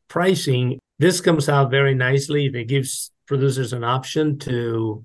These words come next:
choose based on what they have available to them, whether it's, uh, corn stalks or hay, or in the other case that you also brought up, there is the distiller's option of adding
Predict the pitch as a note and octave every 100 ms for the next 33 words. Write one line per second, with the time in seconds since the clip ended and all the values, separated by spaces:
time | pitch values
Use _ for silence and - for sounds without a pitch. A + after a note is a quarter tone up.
0 | _ - - C#3+ D3 D#3+ C#3+ - C3+ C3+
1 | C3+ C#3 B2+ B2 B2 C3 C3+ A2+ A#2+ A2+
2 | A2+ C3+ B2+ A2 G2+ A#2+ B2 A2 G#2+ C3+
3 | C#3+ - - - - _ - C#3+ C3+ B2+
4 | B2 - C3+ B2 A#2 C#3+ C3+ C3+ - C3
5 | C3 C3 A2+ A#2+ C3 C3+ C#3 B2 A#2+ A#2+
6 | A#2 A2+ A2+ B2 B2+ B2 A#2+ B2 A2+ A2
7 | A2+ A#2 A2+ C3+ A#2 A2+ A#2 - C3+ A#2+
8 | A2 A2+ A2 G#2+ G#2+ - C3 A#2 G#2+ A#2
9 | A2+ - A#2 A2 A2 A2 A2 G2+